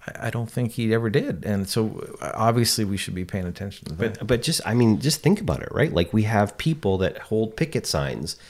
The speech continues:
Speaker 2: that are against everything
Speaker 1: Yeah.
Speaker 2: and say, "You're gonna burn in hell because you're doing this stuff."
Speaker 1: Right.
Speaker 2: And yet, even the book of Galatians, Paul says twice, "If anybody is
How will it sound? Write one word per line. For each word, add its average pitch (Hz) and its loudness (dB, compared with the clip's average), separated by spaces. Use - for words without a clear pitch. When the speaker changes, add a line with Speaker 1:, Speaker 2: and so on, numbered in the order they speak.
Speaker 2:
that 87 0
are 113 4
against 101 2
everything 110 0
Speaker 1:
Yeah. - -4
Speaker 2:
and 98 0
say, 95 4
"You're 110 2
gonna 156 4
burn 107 4
in 101 4
hell 104 2
because 98 -2
you're 92 0
doing 90 0
this 90 0
stuff." - -4
Speaker 1:
Right. 92 -2
Speaker 2:
And 113 2
yet, 117 4
even 175 6
the 160 6
book 147 2
of 120 0
Galatians, 107 2
Paul 113 0
says 101 2
twice, - -2
"If - 0
anybody 214 4
is 143 4